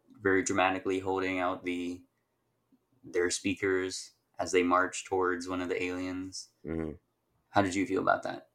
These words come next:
Speaker 2: I like the, the cross-cutting. I think it's interesting. I like cinematic parallels. He did that a lot in this movie, like, in the beginning when he's going
Speaker 1: He
Speaker 2: the
Speaker 1: did.
Speaker 2: one-er to the park and then the one-er from the park.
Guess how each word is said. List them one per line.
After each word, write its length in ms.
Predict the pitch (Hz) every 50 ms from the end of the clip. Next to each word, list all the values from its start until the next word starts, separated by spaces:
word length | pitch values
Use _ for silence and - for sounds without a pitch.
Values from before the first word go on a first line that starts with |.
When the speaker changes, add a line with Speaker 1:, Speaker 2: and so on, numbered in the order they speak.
| _ _ _ _ _ _ - - - _ _ -
Speaker 2:
I 100 | 101 117
like 240 | 131 147 156 151
the, 320 | - 117 107 101 101 95 87 80
the 80 | 87
cross-cutting. 680 | - - 92 82 80 80 - - - 78 78 80 82 82
I 60 | 87
think 180 | - 113 90 87
it's 160 | 78 - -
interesting. 480 | 82 80 85 78 - - 82 80 80
I 80 | 80 82
like 240 | 87 92 90 - _ _ _ _ _ _
cinematic 580 | - - - 139 123 110 98 95 92 87 85 -
parallels. 400 | - 90 85 82 80 80 87 104
He 80 | 117 104
did 160 | 107 131 120
that 140 | 120 107 90
a 40 |
lot 220 | 85 87 90 90 52
in 40 | 58
this 120 | 71 -
movie, 220 | 82 78 71 65 71
like, 160 | 71 78 78
in 60 | 80
the 60 | 80 71
beginning 460 | 69 73 67 73 78 78 80 78 78
when 100 | 80 78
he's 120 | 78 73
going 320 | 71 - 80 78 78 76 - - -
Speaker 1:
He 120 | - 87 82
Speaker 2:
the 40 |
Speaker 1:
did. 120 | 80 85 82
Speaker 2:
one-er 460 | 90 90 90 90 90 90 90 87 - _ _ _ _ _ _ _
to 180 | - - 101 95
the 100 | 92 90
park 300 | - 101 92 90 90 -
and 60 | 85
then 80 | 80 80
the 80 | 82
one-er 260 | 82 85 85 82 82
from 240 | 80 - 82 82 85
the 80 | 82 78
park. 380 | - 87 85 85 85 - -